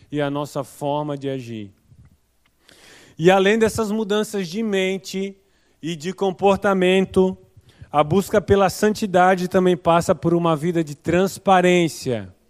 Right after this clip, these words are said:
de quebrantamento e de confissão.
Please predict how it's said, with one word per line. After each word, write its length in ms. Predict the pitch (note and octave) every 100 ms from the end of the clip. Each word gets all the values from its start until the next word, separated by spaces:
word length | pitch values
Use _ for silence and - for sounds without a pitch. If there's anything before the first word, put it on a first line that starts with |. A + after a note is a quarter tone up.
| _ _ _ _
de 180 | C3 C#3
quebrantamento 1300 | - F3 F3 F3+ F#3 F3+ E3+ D#3 D#3 C#3 - A2+ G2+ _ _ _ _ _ _
e 100 | D3
de 140 | C#3+ C#3+
confissão. 880 | D3+ D#3 - D3+ - B2+ A2+ G2+